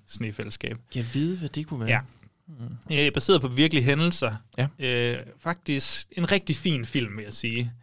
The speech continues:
Speaker 1: Den bliver lidt for lang i forhold til, hvor repetitiv den også bliver. Med, altså, hvor meget misery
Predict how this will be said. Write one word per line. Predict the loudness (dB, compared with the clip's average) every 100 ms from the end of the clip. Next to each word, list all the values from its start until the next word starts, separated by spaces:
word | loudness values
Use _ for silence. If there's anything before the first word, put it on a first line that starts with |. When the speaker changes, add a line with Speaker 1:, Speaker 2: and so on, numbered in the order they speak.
| _
Speaker 1:
Den | -4
bliver | 4 6
lidt | 8 6
for | 6 4
lang | 4 2 -8 _ _ -14
i | 0
forhold | 4 6 4
til, | 4 4 4
hvor | 4 4 4
repetitiv | 0 0 0 -2 -2
den | 0
også | 0 0 -2 -6 -10 _ _ -4
bliver. | 2 2 2 -6 _ _ 0
Med, | 2
altså, | 4 0 0
hvor | 2
meget | 6 6
misery | 6 4 4 2